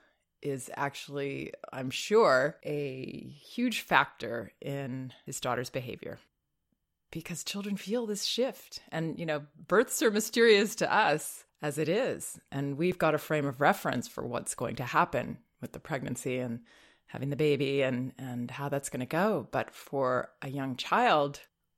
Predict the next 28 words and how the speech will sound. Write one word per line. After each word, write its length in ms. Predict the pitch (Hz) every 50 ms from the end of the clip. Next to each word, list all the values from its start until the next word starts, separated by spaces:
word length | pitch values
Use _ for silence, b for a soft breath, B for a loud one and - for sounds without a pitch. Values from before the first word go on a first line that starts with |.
| _ -
all 220 | - 165 180 196
they 140 | 208 208 208
know 400 | 208 202 196 196 196 196 196 190
is 680 | - 151 160 165 160 165 160 156 147 151 147 - 143 - -
<laughs> 100 | - -
people 220 | 170 156 151 156
are 60 | 156
talking 340 | - 233 233 226 226 226 226
about 240 | 214 214 214 208 -
something 800 | - 208 208 196 - 202 202 196 196 196 190 196 196 196 196 - _ _ - -
that's 880 | - - - 110 104 - - - - - - - - - - - - - -
going 340 | - 147 156 160 165 165 160
to 200 | - - 175 170
change 380 | 156 - 170 175 165 151 143
their 160 | 139 156 139 147
life, 400 | 143 160 175 185 190 185 - 156
and 100 | 151 147
they 120 | 151 151
don't 280 | 147 170 170 180 175 160
really 260 | 185 180 170 160 -
understand 760 | - 143 143 139 - - - 160 151 147 147 143 139 123 123 - - - -
how 520 | - - - 127 139 147 151 170 190 202 190 -
and 400 | - 139 143 143 143 143 147 143 - _
what 340 | - 156 139 147 147 147 -
the 120 | 147 120 131
implications 640 | 131 131 - - - 160 147 139 - 156 156 - -
are 560 | - 131 147 151 156 156 156 156 156 151 - -
and, 640 | - 120 120 123 127 123 123 131 120 120 131 -